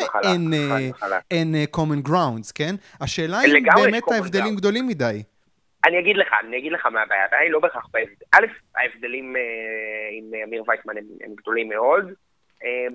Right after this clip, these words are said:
Speaker 1: בוא
Speaker 2: איפה זה מתפורר?
Speaker 1: בוא
Speaker 2: איפה זה... מה, מה נקודת השבר?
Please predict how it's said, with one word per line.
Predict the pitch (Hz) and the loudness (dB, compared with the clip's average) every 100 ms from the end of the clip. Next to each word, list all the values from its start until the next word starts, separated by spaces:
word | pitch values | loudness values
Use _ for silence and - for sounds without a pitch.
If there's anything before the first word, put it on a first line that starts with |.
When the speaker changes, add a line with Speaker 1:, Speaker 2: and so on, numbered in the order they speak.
| 120 | 2
Speaker 1:
בוא | 185 202 | 4 4
Speaker 2:
איפה | 220 | 2
זה | 226 202 | -2 -2
מתפורר? | 147 - 123 104 | -4 -6 -6 -6
Speaker 1:
בוא | 98 180 | -6 -6
Speaker 2:
איפה | 180 | -4
זה... | 185 - | -6 -4
מה, | 185 196 | -4 -2
מה | 180 185 | 0 0
נקודת | 185 - 139 131 | 0 -2 -2 -2
השבר? | 120 123 104 | -4 -6 -8